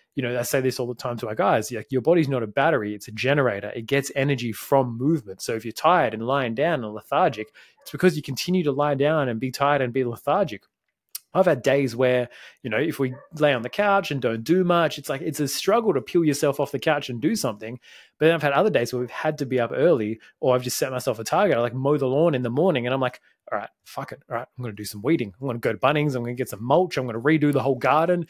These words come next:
<laughs> right? You just get in that, that stupid momentum of doing shit because you're already in the momentum of doing shit, and you, you don't feel as tired. You don't feel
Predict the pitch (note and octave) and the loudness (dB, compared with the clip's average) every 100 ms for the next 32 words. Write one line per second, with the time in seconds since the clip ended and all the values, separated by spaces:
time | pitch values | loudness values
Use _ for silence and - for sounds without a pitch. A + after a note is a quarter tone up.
0 | - _ C3+ E3 F3 D#3+ D3+ E3+ D#3+ D3+ | -14 _ 2 4 4 2 0 0 0 -2
1 | C#3 D3+ D3 - - - - F3 F3 C#3+ | -6 -2 -2 -2 -6 -8 -6 -2 -2 0
2 | C3 B2+ D3 F3 C#3 A2+ A#2 D3 F3 C3+ | 0 2 0 0 -2 -2 0 2 2 0
3 | - - D3 E3 F3+ F#3 E3 D#3+ D#3 D#3+ | -4 -4 -4 0 0 2 0 0 0 0
4 | E3 B2 A2+ E3+ F#3+ - A#2 - - _ | -2 -4 0 0 0 -2 -4 -8 -20 _
5 | - C#3+ D#3 F#3 D#3 F#3 F#3+ F#3+ E3+ C#3+ | -4 0 0 0 0 -2 -2 -2 -2 -2
6 | - - - - - _ _ - C#3 G#3 | -2 -2 0 -4 -10 _ _ -4 0 0
7 | - F#3 A3 D#3+ | 2 4 4 2